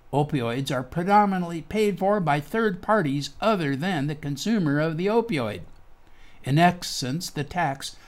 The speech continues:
will be paid by insurance carriers, self-insured employers, and government-subsidized healthcare plans.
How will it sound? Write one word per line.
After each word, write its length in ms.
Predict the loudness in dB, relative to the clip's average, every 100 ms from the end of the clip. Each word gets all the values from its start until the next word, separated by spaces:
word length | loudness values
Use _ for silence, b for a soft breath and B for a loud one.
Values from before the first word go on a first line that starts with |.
| B
will 200 | 6 6
be 180 | 6 0
paid 340 | 0 -2 -2
by 120 | -2 -4
insurance 440 | -4 -4 -4 -4
carriers, 600 | -2 -2 0 -2 -4 -6 b b -14
self-insured 680 | 2 4 4 0 0 -2
employers, 600 | -2 -2 0 0 0 -4 -2
and 220 | -2 0
government-subsidized 1200 | 0 2 -2 -4 -2 0 -2 -2 -4 -2 -4 -4
healthcare 540 | -4 -6 -4 -6 -6
plans. 640 | -6 -4 -2 -4 -6 -12